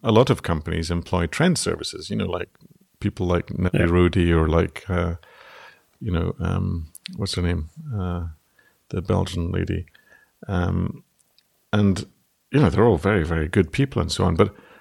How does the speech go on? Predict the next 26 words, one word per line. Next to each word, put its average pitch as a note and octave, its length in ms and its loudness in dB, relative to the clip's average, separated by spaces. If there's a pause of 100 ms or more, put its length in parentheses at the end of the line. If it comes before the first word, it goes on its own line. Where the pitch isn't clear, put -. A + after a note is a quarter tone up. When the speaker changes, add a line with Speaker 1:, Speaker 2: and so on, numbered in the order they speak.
(580)
Speaker 1:
to - 100 -2
my D#3+ 220 4
mind, F#2+ 400 4
if - 200 0
you, - 80 0
if A2+ 280 2
you, A2+ 220 4
and, A2+ 300 6
uh, B2 140 2
there B2+ 220 4
have C3+ 140 6
been D3 160 6
certain E3+ 420 4
seasons G2 840 0
where, G2 180 2
for A2 160 -2
example, G#2 580 0
all B2+ 280 8
of A#2 140 2
the A2+ 120 0
Italian G2 640 -2
mills E2 480 -2 (520)
decided G2+ 580 2
to F#2 120 0
do F2 420 2 (440)
X, - 580 -4